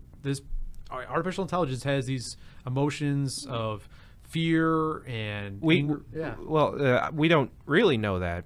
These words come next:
Speaker 2: Like they say, it's supposed to kinda mimic, but it's, it's like there's still that thing where it's just like a computer pro-, program could just be trying to do its best to try and convince you not to turn it off. But there is still that bit of unknown where it's like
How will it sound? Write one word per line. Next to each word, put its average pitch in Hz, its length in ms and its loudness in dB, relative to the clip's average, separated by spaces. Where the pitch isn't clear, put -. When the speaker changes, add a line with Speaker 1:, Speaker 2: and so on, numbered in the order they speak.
Speaker 2:
Like 104 280 -2
they 120 180 0
say, 113 340 0
it's 117 240 -6
supposed - 260 -2
to - 60 -10
kinda 113 200 0
mimic, 113 500 -2
but 92 260 0
it's, 101 240 -8
it's 123 240 -2
like 117 160 0
there's 123 180 0
still 127 200 0
that 107 180 2
thing 120 340 -2
where 107 100 0
it's 104 140 -4
just - 200 -6
like 104 240 -2
a 127 100 0
computer 113 460 -2
pro-, 104 180 -2
program 98 420 -2
could 180 360 6
just 151 260 0
be 135 120 -2
trying 143 280 -2
to 127 80 0
do 139 200 0
its 117 100 -2
best 135 280 0
to 131 80 -4
try 131 220 -2
and 107 100 -4
convince 113 220 -4
you 117 60 -4
not 107 180 -2
to - 40 -12
turn 98 220 -4
it 90 60 0
off. 92 360 2
But 98 220 0
there 135 140 6
is 151 100 4
still 156 180 2
that 127 220 4
bit 127 120 2
of 110 100 0
unknown 123 460 2
where 104 100 0
it's - 120 -6
like 98 180 -4